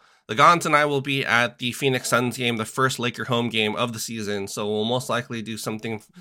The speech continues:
something out of there. So if you have any questions for us, um, sh-, shout us out on Instagram. Um, if an-, there's anything you wanna find out from that first day of, it's the first home, Laker home game.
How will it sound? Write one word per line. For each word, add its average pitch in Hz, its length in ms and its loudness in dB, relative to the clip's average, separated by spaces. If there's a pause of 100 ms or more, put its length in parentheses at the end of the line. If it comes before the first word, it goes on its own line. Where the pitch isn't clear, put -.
(180)
something 127 360 0
out 117 160 2
of 107 80 -2
there. 107 240 2
So 123 120 -4
if 117 80 -6
you 135 80 2
have 139 120 2
any 143 100 0
questions 127 500 0
for 120 200 -2
us, 113 420 0 (400)
um, 110 320 -2
sh-, - 160 -10 (120)
shout 120 280 4
us 120 140 0
out 113 200 6
on 107 220 0
Instagram. 110 760 -2 (440)
Um, 107 260 0
if 104 160 -6
an-, 117 240 0
there's 110 220 -4
anything 123 220 -2
you 117 80 -2
wanna 113 160 0
find 110 240 0
out 95 100 0
from 120 140 -6
that 98 120 -4
first 104 280 -4
day 107 220 -2
of, 95 520 -4
it's 104 160 -10
the 127 80 -2
first 156 360 0
home, 135 280 2
Laker 127 260 -4
home 120 220 0
game. 117 380 -4